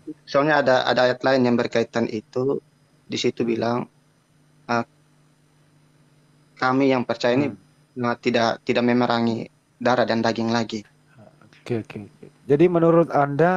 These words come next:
Speaker 2: eh, seorang utusan ini yang disayangi, yang mengutus dia, diberi mukjizat, anak Bunda Maria, anak satu-satunya waktu itu, anak dari perawan suci,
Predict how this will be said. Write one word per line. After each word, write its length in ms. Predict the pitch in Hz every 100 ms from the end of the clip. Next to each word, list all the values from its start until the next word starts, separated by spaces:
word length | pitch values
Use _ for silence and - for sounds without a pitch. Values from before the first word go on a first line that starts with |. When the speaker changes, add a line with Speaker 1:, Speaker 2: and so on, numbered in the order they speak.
| 175
Speaker 2:
eh, 520 | 131 135 135 131 127 123 113 - _ -
seorang 400 | 160 160 160 147
utusan 460 | 147 139 147 147 135
ini 560 | 131 117 127 123 120 117
yang 240 | 147 143
disayangi, 960 | 147 143 143 131 131 127 123 120 113 107 - - - - _ 135
yang 160 | 139
mengutus 400 | 135 127 127 127
dia, 720 | 123 123 117 113 110 104 101 98 _ _ _ _ _ _ _ _ _ -
diberi 400 | 160 160 143 135
mukjizat, 1000 | 120 120 127 - 123 117 113 110 104 98 - _ _ _ _ _ _ _ _ -
anak 300 | 147 180 185
Bunda 320 | 160 160 147
Maria, 800 | 139 123 120 113 117 110 104 104 104 - _ - _ - -
anak 240 | 147 151
satu-satunya 720 | - 151 147 143 170 151 135
waktu 480 | 123 - 127 92 117
itu, 400 | - 113 104 101 - - - - -
anak 320 | 160 170 156
dari 160 | 143 139
perawan 400 | 127 123 117 110
suci, 760 | - 110 101 - 110 101 95